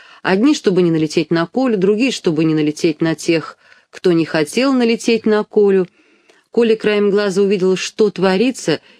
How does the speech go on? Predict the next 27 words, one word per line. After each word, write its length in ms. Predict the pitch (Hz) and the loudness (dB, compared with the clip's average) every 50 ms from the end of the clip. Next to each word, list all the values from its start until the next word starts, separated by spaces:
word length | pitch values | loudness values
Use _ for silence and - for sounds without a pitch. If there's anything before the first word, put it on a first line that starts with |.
| _ _ | _ _
и 80 | - 208 | -6 -6
припустил 640 | 180 - 208 202 - - 202 185 - - - 240 233 | -2 -2 -2 -2 0 -2 -2 -2 -4 -4 -2 -2 0
еще 420 | 196 185 214 180 - - 226 196 160 | 0 0 -2 -2 -2 -2 0 -2 -2
скорее. 580 | - - - 156 143 135 131 127 123 113 - - _ _ _ _ _ _ _ _ _ _ _ _ _ _ _ _ _ _ _ _ _ - | -4 -4 -2 0 0 0 0 -2 -4 -4 -8 -12 _ _ _ _ _ _ _ _ _ _ _ _ _ _ _ _ _ _ _ _ _ -2
Неизвестно, 720 | 202 214 247 277 254 220 247 294 302 254 - - 214 202 | 0 2 2 0 0 0 0 0 0 0 0 -2 -2 -2
чем 240 | - - 240 233 220 | 0 0 0 0 2
бы 100 | 208 220 | 0 0
это 160 | 214 - 214 | 0 0 -4
кончилось, 720 | - - 285 311 302 - - 196 160 143 131 - - - _ - - - _ _ _ _ | -2 0 2 2 2 0 0 -2 -2 -2 -2 -6 -12 -18 _ -20 -20 -20 _ _ _ _
если 260 | 170 208 233 214 - | -2 -2 0 0 0
бы 100 | 214 233 | 0 0
какой-то 360 | 226 233 220 254 247 - 233 | 0 0 0 -2 0 2 2
мужчина 500 | 220 220 226 220 - - - 285 262 240 | 2 2 0 0 -2 -2 -2 0 0 0
не 160 | 226 220 226 220 | 0 0 0 -2
снизился 640 | - - 240 247 254 214 180 208 196 - - 208 | -2 -2 -2 -2 0 0 0 -2 -2 -2 -2 -2
на 160 | 202 202 202 196 | 0 0 -2 -4
крыльях 560 | - - 208 208 202 196 185 180 170 - - - - - - _ _ | -2 0 0 2 2 2 0 0 -2 -6 -14 -18 -20 -20 -20 _ _
к 80 | - | -14
самой 460 | - - 202 196 196 196 202 202 190 180 | -6 -4 -2 0 0 2 2 2 2 0
земле, 560 | 151 165 175 175 170 175 180 226 269 285 269 - _ _ _ _ _ _ _ _ _ | 0 0 0 0 2 2 2 0 0 -2 -4 -8 _ _ _ _ _ _ _ _ _
не 140 | - 185 208 | 0 0 2
выхватил 460 | 208 262 240 - 226 208 - 208 202 | 2 0 0 0 -4 -2 0 -2 0
бы 140 | 185 196 190 | 0 0 -2
Колю 340 | - - - 262 247 214 196 | -2 -2 0 0 2 2 2
из 120 | 185 - | 0 -2
центра 380 | - - 202 214 214 190 185 185 | -2 -2 0 0 0 0 -2 -6
суматохи 840 | - - 196 185 180 180 - - 262 285 247 - - 151 123 - | -2 0 0 0 0 -2 -2 0 0 0 0 -2 -4 -4 -4 -4